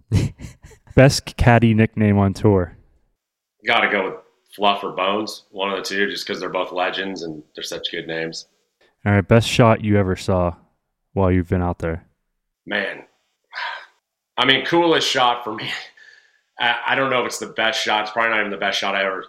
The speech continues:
Speaker 2: saw him hit, but the coolest shot was sixteen at the Players when Ricky hit the, the high cut three wood and hit right next to the railroad ties or on the railroad ties or whatever it did and got there right next to the hole. That was, I mean, nerve-wracking, cool, all of them at once, and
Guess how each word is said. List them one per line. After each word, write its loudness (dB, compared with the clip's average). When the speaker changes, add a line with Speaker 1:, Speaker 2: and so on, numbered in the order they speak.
Speaker 2:
saw -4
him -8
hit, -2
but -8
the -10
coolest -4
shot 0
was -10
sixteen -6
at -6
the -14
Players -2
when -8
Ricky -8
hit -4
the, -6
the -2
high -2
cut -4
three 2
wood -2
and -10
hit 0
right 2
next 0
to -6
the -4
railroad 0
ties 0
or -6
on -2
the -4
railroad 0
ties -2
or -10
whatever -4
it -12
did -2
and -20
got -4
there -6
right -4
next -4
to -12
the -8
hole. -4
That 0
was, -10
I -6
mean, -8
nerve-wracking, -2
cool, -2
all -2
of -4
them -10
at -10
once, -4
and -10